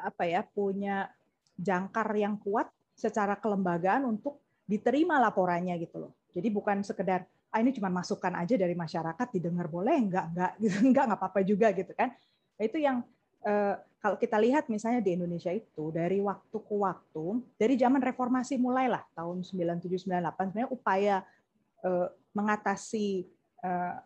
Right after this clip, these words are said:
apa, kesenjangan sosial, juga kerentanan, eh, masyarakat, itu diberikan dalam bentuk bansos.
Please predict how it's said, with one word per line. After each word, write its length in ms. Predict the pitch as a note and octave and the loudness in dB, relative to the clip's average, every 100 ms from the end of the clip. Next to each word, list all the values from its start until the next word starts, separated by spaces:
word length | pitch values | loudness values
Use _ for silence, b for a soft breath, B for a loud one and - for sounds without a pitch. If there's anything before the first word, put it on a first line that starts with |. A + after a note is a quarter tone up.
| _ | _
apa, 400 | F#3+ - D#3 G#3 | -12 -6 -6 -6
kesenjangan 800 | F#3 G3 F#3+ F3 E3+ F3 F3 E3+ | -8 -4 0 0 0 -2 -2 -4
sosial, 640 | F3+ E3 G#3+ G3+ F3 F3+ F3+ | -6 -8 -2 2 4 4 2
juga 480 | E3+ D#3+ F3 E3+ - _ _ F3+ | 0 -4 -2 -2 -6 _ _ -6
kerentanan, 560 | E3+ F3+ E3+ F3 F3 F3 F3 - | -4 -2 -2 -2 -4 -4 -8 -8
eh, 180 | E3 E3+ | -6 -6
masyarakat, 680 | D#3+ F3+ F3+ G3+ F#3 F#3 | -4 -2 -2 -2 -2 -4
itu 240 | F#3 D#4 D4+ _ _ _ - | -8 -8 -8 _ _ _ -6
diberikan 640 | F#3+ G3 D3 F#3+ - C#4+ | -2 0 0 -2 0 2
dalam 260 | G#3 F#3+ F#3 | 2 2 0
bentuk 240 | G3+ C4 | -2 -2
bansos. 560 | F3+ D3+ D#3 - - | -4 -6 -10 -14 -20